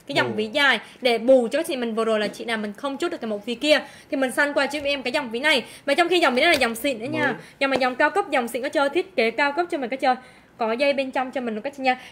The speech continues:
Speaker 1: Giá niêm yết của em là năm trăm hai mươi lăm ngàn đồng là giá niêm yết các chị ơi. Và nếu mình sử dụng dây thì mình kéo ra giúp em. Còn không thì mình, à, rút vào giúp em các chị ơi. Rất là dễ dàng sử dụng cho mình các chị nha. Mà sale một cái giá các chị ơi. Một giá áp dụng một like duy nhất thôi các chị nha.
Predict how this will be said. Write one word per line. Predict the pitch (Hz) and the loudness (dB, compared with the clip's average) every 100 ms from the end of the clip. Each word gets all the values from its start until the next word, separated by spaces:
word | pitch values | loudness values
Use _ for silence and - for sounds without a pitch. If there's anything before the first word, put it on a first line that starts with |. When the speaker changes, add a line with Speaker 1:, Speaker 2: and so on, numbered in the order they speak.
| - | 2
Speaker 1:
Giá | 254 | 4
niêm | 349 | 4
yết | 392 | 2
của | 311 | 2
em | 269 269 | 2 2
là | 233 | 2
năm | 233 294 311 | 2 0 2
trăm | 320 294 | 2 2
hai | 302 294 | 2 2
mươi | 302 302 | 2 2
lăm | 294 285 | 2 2
ngàn | 269 | 0
đồng | 233 214 | 0 -2
là | 208 | -2
giá | 208 | -2
niêm | 247 285 | -4 -4
yết | |
các | 320 339 | -4 -2
chị | |
ơi. | 233 254 233 - - | 0 0 -2 -6 -6
Và | - | -2
nếu | 233 226 | 2 2
mình | 302 349 | 2 0
sử | 233 | -2
dụng | 220 214 226 | -6 -8 -2
dây | 262 269 | 0 0
thì | 247 | -2
mình | 220 | -6
kéo | 208 220 | -4 -4
ra | 262 | -4
giúp | 262 | -4
em. | 269 269 - - | -4 -6 -8 -4
Còn | 240 | -2
không | 269 262 | 0 0
thì | |
mình, | 254 220 208 202 - - | -2 -4 -6 -12 -20 -8
à, | 247 220 220 | -2 0 0
rút | 220 330 | -2 0
vào | 294 | 0
giúp | 240 | 0
em | 254 | -2
các | 262 | -4
chị | 269 | 0
ơi. | 247 | 0
Rất | 294 349 | 0 0
là | 240 | 0
dễ | 208 208 | 2 -2
dàng | 233 311 | -2 -2
sử | 240 208 | -4 -8
dụng | 208 | -6
cho | 254 | -6
mình | 262 220 | -6 -4
các | 277 | -6
chị | 269 | -2
nha. | 254 247 - - | -2 -2 -8 -4
Mà | 262 247 | 0 2
sale | 247 269 | 2 0
một | 269 | 0
cái | 240 | -2
giá | 220 208 | 0 0
các | 311 | -2
chị | 302 | -2
ơi. | 247 240 233 - - | -2 -2 -6 -16 -10
Một | 254 240 233 | -4 -4 0
giá | 220 | -2
áp | 202 339 | -2 -4
dụng | 285 226 | -2 -2
một | 233 220 | -4 -4
like | 247 247 | 0 0
duy | 247 | 0
nhất | 285 | -6
thôi | 302 | -6
các | 294 | -8
chị | 294 | -4
nha. | 233 | -2